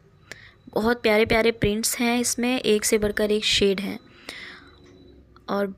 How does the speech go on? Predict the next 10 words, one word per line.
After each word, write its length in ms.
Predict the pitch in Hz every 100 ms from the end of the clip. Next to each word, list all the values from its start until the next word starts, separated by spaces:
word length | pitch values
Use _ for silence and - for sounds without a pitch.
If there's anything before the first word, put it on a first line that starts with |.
| _
बहुत 240 | 190 233 247
ही 60 |
अच्छी 240 | 247 - 254
क्वालिटी 420 | 220 196 196 233
रहेगी। 580 | 240 233 214 240 285 320
साइज़ 320 | - 202 202 208
भी 80 |
काफ़ी 300 | 240 226 254
अच्छा 260 | 254 247 247
रहेगा, 460 | 240 233 226 269